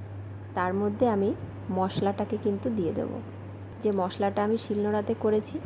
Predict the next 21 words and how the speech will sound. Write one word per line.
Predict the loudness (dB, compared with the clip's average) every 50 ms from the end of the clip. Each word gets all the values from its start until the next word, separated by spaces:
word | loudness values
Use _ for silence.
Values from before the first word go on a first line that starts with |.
| -8 -10 -12 -12 -14 -12 -10 -4
ওই | 0 0 0
মশলা | 0 0 -2 -4 -4 -4 -4
এর | -4 -4
মধ্যে | -2 -2 -2 -2 -2 -2 0
আমি | 0 0 0
সুন্দর | 0 0 0 0 0 2 2 0 0 0
করে | 0 0 2
মাছগুলোতে | 2 2 2 2 0 0 0 0 0 2 2 0
মাখিয়ে | 2 2 0 -2 -4 -2 -2 -2
নেব। | -2 -2 -4 -6 -6 -8 -8 -10 -12 -12 -12 -14 -14 -10 -2
সম্পূর্ণভাবে | 0 0 0 2 0 2 4 6 6 6 6 4 4
মাখাবে, | 4 4 2 2 2 0 0 2 2 0 0 0
মাথার | 0 0 0 2 2 2 2 2
ভিতরেও | 2 2 2 2 2 4 4 4 4
একটু | 4 2 0 0 0 0
যদি | 2 2 2 0 0
পারো | 0 -2 -2 0 -2 -2 -2 -6 -12 -12 -12 -12 -8 -4 -4
ভালো | -2 -2 -2 -2 -2 -2
করে | -2 0 0
দিয়ে | 0 0 -2 -2 -2
দেবে। | -2 -4 -4 -6